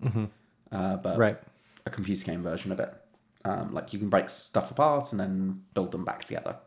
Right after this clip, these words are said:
Speaker 1: Which I could see as a parent being like, "Oh, it's like Legos, but we don't have to clean up the whole house after."
Speaker 2: Right.
Speaker 1: Sorry, Lego. Oh boy. Gonna get
Speaker 2: Yep. Gonna get scolded.
Speaker 1: lots of emails about that
Speaker 2: Yep.
Speaker 1: from, like, at, at most nine,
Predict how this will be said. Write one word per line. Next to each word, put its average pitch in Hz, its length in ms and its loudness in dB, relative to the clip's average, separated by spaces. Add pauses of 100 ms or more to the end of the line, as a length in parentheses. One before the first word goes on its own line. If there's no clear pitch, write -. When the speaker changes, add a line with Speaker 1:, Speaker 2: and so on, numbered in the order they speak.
(100)
Speaker 1:
Which - 140 -2
I 151 60 4
could 135 160 0
see 175 140 4
as 113 120 6
a 107 60 2
parent 107 460 0
being 98 180 -2
like, 98 200 -2
"Oh, 151 160 4
it's 101 160 0
like 110 280 0 (180)
Legos, 120 380 4
but 101 100 -2
we 104 60 0
don't 107 160 0
have 104 140 -2
to 110 120 -4
clean 107 260 -2
up - 240 -4
the 104 100 -4
whole 101 200 0
house 107 380 0
after." 95 420 -2 (140)
Speaker 2:
Right. 101 260 12 (400)
Speaker 1:
Sorry, 101 220 4
Lego. 92 480 0 (120)
Oh 101 140 0
boy. 87 240 -2 (480)
Gonna 95 140 -4
get 90 240 -2 (360)
Speaker 2:
Yep. - 240 -2 (760)
Gonna 95 120 0
get 95 160 -4 (140)
scolded. 98 500 2
Speaker 1:
lots 104 380 6
of 95 80 -4
emails 92 400 -2
about 95 200 -6
that 95 360 -4
Speaker 2:
Yep. 98 120 2
Speaker 1:
from, 101 140 -6 (500)
like, 101 220 4
at, - 240 0
at 113 180 4
most 120 300 4
nine, 123 380 2